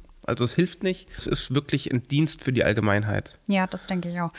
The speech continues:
Speaker 1: Und das ist was, wenn wir das alle konsequent tun würden, dann wär's sicherlich auch eine Chance, dass man sagt, der Vogelsberg kommt vielleicht besser durch wie andere, wo sich nicht so getestet wird. Und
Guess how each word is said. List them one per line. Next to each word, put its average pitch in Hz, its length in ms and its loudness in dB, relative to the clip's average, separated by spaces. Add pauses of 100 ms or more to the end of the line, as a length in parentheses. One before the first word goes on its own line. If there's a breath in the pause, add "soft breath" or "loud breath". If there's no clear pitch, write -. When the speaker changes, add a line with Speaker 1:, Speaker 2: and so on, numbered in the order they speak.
Speaker 1:
Und 113 280 4
das 110 160 4
ist 120 200 2
was, 127 220 4
wenn 123 140 8
wir 120 60 6
das 214 200 2
alle 208 300 6
konsequent 165 580 2
tun 233 320 4
würden, 127 280 6
dann 117 280 4
wär's 113 460 2
sicherlich 180 400 0
auch 151 80 4
eine 143 100 4
Chance, 143 400 -2
dass 165 160 -4
man 139 160 0
sagt, 123 340 2
der 151 80 2
Vogelsberg 135 440 0
kommt 147 180 2
vielleicht 143 220 2
besser 160 200 4
durch 139 220 4
wie 123 100 8
andere, 110 360 4
wo 117 80 4
sich 113 140 2
nicht 208 140 0
so 135 120 0
getestet - 480 -2
wird. - 240 -2
Und - 280 -4